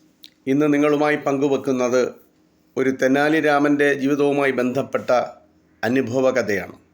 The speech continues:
ആ കഥ ഇപ്രകാരമാണ്. തെനാലി രാമൻ്റെ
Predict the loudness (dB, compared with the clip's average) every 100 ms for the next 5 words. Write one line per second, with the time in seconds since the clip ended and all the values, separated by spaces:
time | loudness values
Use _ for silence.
0 | _ _ _ _ _ _ _ _ _ _
1 | _ _ -4 0 0 0 0 2 4 2
2 | 0 -8 -18 _ _ _ _ _ _ _
3 | _ _ _ _ _ _ _ -2 0 0
4 | 2 2 2 2 2